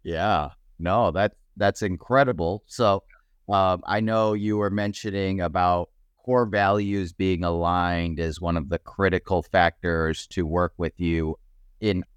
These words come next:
either facet, because yes, we don't want to attract people that have different core values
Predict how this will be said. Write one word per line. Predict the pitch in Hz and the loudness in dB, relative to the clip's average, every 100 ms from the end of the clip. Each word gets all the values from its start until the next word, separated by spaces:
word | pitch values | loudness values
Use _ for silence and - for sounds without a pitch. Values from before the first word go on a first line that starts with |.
| - | -2
either | 104 131 120 101 87 | 2 2 2 0 -2
facet, | - 67 67 - 92 87 - _ _ _ | -2 -2 -2 -4 -2 -2 -4 _ _ _
because | 98 90 95 95 | -6 -2 0 2
yes, | 85 69 - - | 0 0 -12 -6
we | 85 | -2
don't | 92 92 | 0 0
want | 92 90 87 | 0 0 -2
to | - 92 85 82 82 82 - - - | -4 -2 0 -2 -4 -6 -16 -20 -6
attract | 101 - 117 101 - - | -6 -2 2 2 0 -4
people | 104 98 92 90 82 | -4 0 0 0 0
that | 82 | 0
have | 87 76 - | 0 -2 -2
different | 98 95 87 | -2 -2 -6
core | - 98 82 | -4 -2 0
values | 85 82 85 85 82 80 80 78 76 - | 2 2 2 0 -2 -2 -2 -2 -4 -10